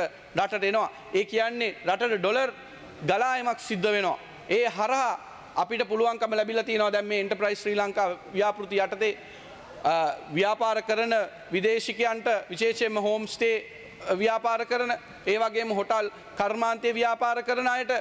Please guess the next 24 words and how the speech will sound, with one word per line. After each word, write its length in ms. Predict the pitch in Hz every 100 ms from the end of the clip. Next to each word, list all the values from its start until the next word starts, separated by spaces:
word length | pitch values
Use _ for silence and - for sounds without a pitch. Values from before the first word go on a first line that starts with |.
| - - -
ඒ 120 | 196
ණය 220 | 202 226
පහසුකම් 440 | 220 226 - 233 208
ලබා 320 | 196 214 226
දීලා 260 | 240 240 196 - -
පොලියෙන් 380 | 202 247 247 226
සියයට 360 | - 240 240
පනහක් 360 | 220 226 240 214 - - -
ආණ්ඩුව 460 | 185 269 285 254
ල-, 180 | 220 202 - -
බර 240 | 175 208 220
දරාගෙන 480 | 214 214 214 214 202 - - - -
ඒ 200 | 202 240
අයට 220 | 247 240 226
තමුන්ගේ 340 | 220 226 220
ආර්ථිකය 420 | 208 226 220 202
ශක්තිමත් 560 | 208 214 202 277 262 247
කිරීම 260 | 254 240 233
හරහා, 320 | 220 214 170 - - 160
ගමේ 300 | 202 233 247
ආර්ථිකය 460 | 233 247 247 233
ශක්තිමත් 520 | 220 226 - 269 254 254
කිරීම 260 | 247 240
හරහා, 320 | 233 214 190